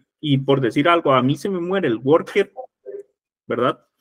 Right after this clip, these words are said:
Él va a hacer un, eh, primero va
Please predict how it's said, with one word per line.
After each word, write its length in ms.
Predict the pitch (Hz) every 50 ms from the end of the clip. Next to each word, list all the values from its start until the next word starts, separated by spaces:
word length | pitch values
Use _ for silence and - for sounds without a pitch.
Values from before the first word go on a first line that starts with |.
| _ _ - - - - _ _ _ _
Él 280 | - 156 156 165 170 185
va 300 | 185 196 208 226 - -
a 160 | - 151 147 127
hacer 280 | 127 - 151 156 175
un, 320 | 196 202 208 208 208 180 - - _ _ _ _ _ _ _ _ _ _ _ _
eh, 800 | 139 139 127 127 127 123 120 117 117 117 113 113 113 101 - - _ _ _ _ _ _ _ _ 131
primero 420 | - 147 151 180 233 285 262 -
va 380 | _ 185 185 196 214 233 240 -